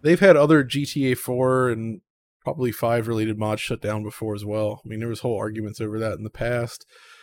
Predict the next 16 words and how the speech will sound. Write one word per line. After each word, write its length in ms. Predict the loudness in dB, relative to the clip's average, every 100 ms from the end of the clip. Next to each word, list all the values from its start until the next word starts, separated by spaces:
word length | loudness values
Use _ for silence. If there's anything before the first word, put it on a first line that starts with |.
| _
There 100 | -4
was 120 | 0
also 480 | 2 2 2 4 4
the 240 | 2 0 0
reverse 480 | -2 0 0 0
engineered 500 | -2 -4 -6 -4 -4
projects 680 | 0 0 2 0 -2 -4 -10 -14 _ _ _ _
for, 140 | -4
like, 160 | -2 -2
G 160 | -4 -4
T 240 | -2 2
A 240 | 2 2
and 140 | 2 0
Vice 260 | -2 -2
City 480 | -4 -4 -4 -6 -8 -6
that 160 | -6